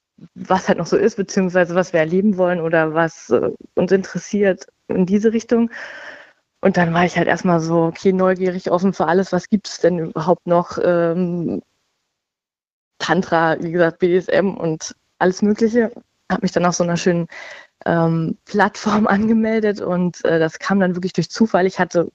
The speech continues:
vorher, also wenn man mich gefragt hätte, wüsste, hätte ich natürlich gewusst, okay, es gibt S M, aber was es da noch für andere Dinge gibt, keine Ahnung. Und das kam aber dann halt wirklich mit meinem jetzigen Partner, äh, dass,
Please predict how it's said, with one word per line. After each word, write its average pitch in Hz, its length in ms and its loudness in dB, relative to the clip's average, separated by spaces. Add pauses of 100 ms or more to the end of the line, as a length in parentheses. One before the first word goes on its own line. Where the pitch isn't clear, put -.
(100)
vorher, 180 300 2 (280)
also 170 160 0
wenn 180 80 4
man 190 80 2
mich 175 120 0
gefragt 190 380 -2
hätte, 185 260 2
wüsste, 190 240 -2
hätte 170 140 0
ich 185 60 0
natürlich 180 240 2
gewusst, 196 220 0
okay, 196 180 0
es 185 100 0
gibt - 160 -2
S 170 140 2
M, 202 220 2
aber 170 420 2
was 175 260 -2
es 185 120 -4
da 165 120 2
noch 170 160 0 (300)
für - 100 -2
andere 208 340 2
Dinge 208 260 0
gibt, - 340 -6 (180)
keine 180 300 0
Ahnung. 247 400 0 (880)
Und 185 320 0
das - 180 -8
kam 185 320 0
aber 175 220 2
dann 170 200 -2
halt 175 180 0
wirklich - 380 -2 (460)
mit 185 340 0 (280)
meinem 165 560 0 (120)
jetzigen 175 760 0
Partner, 190 680 0
äh, 175 140 -2
dass, - 420 -2